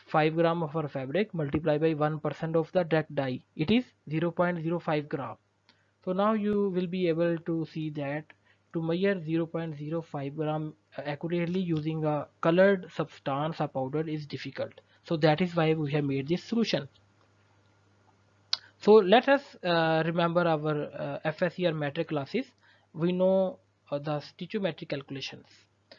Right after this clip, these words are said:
So if we have added one gram of dye in hundred M L of liquid, this means hundred M L of liquid has one gram of dye,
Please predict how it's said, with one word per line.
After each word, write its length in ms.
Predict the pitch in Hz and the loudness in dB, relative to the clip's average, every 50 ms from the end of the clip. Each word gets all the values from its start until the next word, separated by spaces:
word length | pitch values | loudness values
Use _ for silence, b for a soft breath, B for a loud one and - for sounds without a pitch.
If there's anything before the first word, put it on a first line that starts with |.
| b b b _ | b b b _
So 180 | - 196 - - _ | -4 -4 -4 -4 _
if 280 | - 247 254 254 - 220 | 0 0 0 0 -2 -2
we 160 | 214 220 190 | 0 0 2
have 240 | 160 180 170 165 165 | 4 4 4 6 4
added 260 | 151 147 165 160 156 | 4 4 2 2 4
one 220 | 156 160 165 170 | 4 4 6 6
gram 240 | 170 175 165 165 165 | 8 8 8 6 4
of 120 | 170 156 - | 0 -2 -2
dye 220 | 151 147 147 147 | 0 0 0 0
in 140 | 151 156 156 | 0 -2 -4
hundred 380 | 147 120 143 151 156 175 180 185 | -4 -4 -4 2 4 6 6 6
M 140 | 170 156 156 | 6 4 4
L 100 | 151 151 | 4 4
of 120 | 143 - | 2 2
liquid, 340 | 147 143 - - 180 185 180 | -2 -4 0 2 2 4 4
this 200 | 180 - - - | 2 0 0 -4
means 260 | 156 143 147 175 - | -4 -4 -4 -4 -4
hundred 320 | - - 156 156 175 185 185 | -4 -4 2 6 6 6 6
M 140 | 175 165 170 | 4 2 0
L 120 | 170 170 | 0 0
of 100 | 156 156 | 0 0
liquid 320 | 147 139 139 - 165 156 | -4 -4 0 0 0 0
has 220 | 151 151 139 156 170 - _ _ _ _ _ - | 2 0 0 -2 -4 -8 _ _ _ _ _ -6
one 340 | 127 143 170 175 185 185 | 0 2 2 2 2 2
gram 280 | 165 165 147 143 143 143 | 2 2 0 0 -2 -4
of 100 | 135 - | -6 2
dye, 280 | 165 185 175 143 139 | 2 4 4 4 0